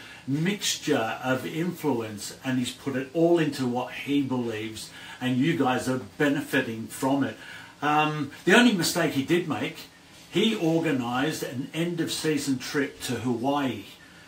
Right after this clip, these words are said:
But the, the idiot, his two weeks, the first week we were all going, and the second week, just the married boys are going.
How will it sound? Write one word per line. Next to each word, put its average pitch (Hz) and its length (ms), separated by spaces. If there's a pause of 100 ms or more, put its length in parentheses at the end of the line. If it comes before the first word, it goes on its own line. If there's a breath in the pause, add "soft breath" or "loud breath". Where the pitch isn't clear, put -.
(400 loud breath)
But 156 160
the, 156 320 (260)
the 160 260 (100)
idiot, 202 520 (360 loud breath)
his 190 300
two 254 320
weeks, 196 420
the 151 80
first 214 420
week 175 260
we 135 120
were 127 120
all 196 200
going, 190 440 (380 loud breath)
and 131 120
the 127 80
second 170 500
week, 139 360
just - 340
the 127 60
married 127 460
boys 117 340
are - 40
going. 101 340